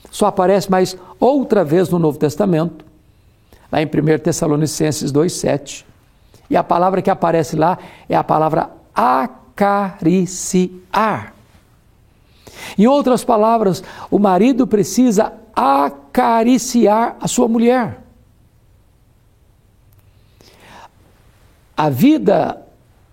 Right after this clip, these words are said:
íntima do casal precisa ser cultivada. O romantismo não pode morrer lá no altar. O coração alegre, os olhos brilhantes, a poesia,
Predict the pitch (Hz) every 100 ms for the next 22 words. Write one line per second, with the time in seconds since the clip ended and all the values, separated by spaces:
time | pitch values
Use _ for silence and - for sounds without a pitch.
0 | _ - 233 311 294 208 180 180 175 175
1 | 151 113 175 226 208 131 - - 202 214
2 | 247 262 226 262 - 277 185 240 202 -
3 | - _ _ _ _ _ _ _ _ _
4 | _ _ _ _ _ _ _ _ _ _
5 | _ _ _ _ _ _ _ - 147 214
6 | 247 214 - 269 302 214 277 262 240 262
7 | 226 226 220 254 185 240 226 214 254 269
8 | 254 233 165 - 190 214 135 - - _
9 | _ _ _ _ _ _ _ _ _ _
10 | _ _ - _ _ _ _ _ _ _
11 | _ _ - 233 220 175 - 262 277 254
12 | 214 160 190 254 240 180 160 165 170 143
13 | 254 247 208 151 175 156 175 247 254 220
14 | - 151 135 202 208 240 170 120 147 240
15 | 240 196 147 - -